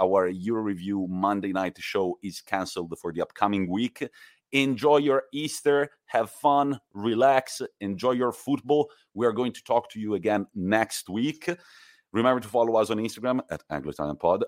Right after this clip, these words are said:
on Twitter at Italian Anglo Pod. And if you wanna be super fucking professional, add us on LinkedIn. Do the move, dude. We're over there too.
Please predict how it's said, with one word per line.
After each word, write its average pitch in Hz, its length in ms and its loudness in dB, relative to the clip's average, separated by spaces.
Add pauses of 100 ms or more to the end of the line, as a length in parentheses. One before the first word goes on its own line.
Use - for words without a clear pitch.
on 95 140 0
Twitter 98 400 -6 (100)
at 76 100 -8
Italian 73 320 -6
Anglo 73 200 -6
Pod. 87 360 2
And 92 100 -6
if 101 140 -10
you 101 60 -8
wanna 107 220 -2
be 98 320 -10
super - 440 -12 (140)
fucking 98 260 -6
professional, 82 720 -6
add 117 140 -10
us 131 100 -8
on 135 60 0
LinkedIn. 85 560 -2 (120)
Do 107 120 -2
the 143 100 4
move, 107 300 4
dude. 101 260 -2 (100)
We're 95 200 4
over 135 180 4
there 117 200 2
too. 147 360 0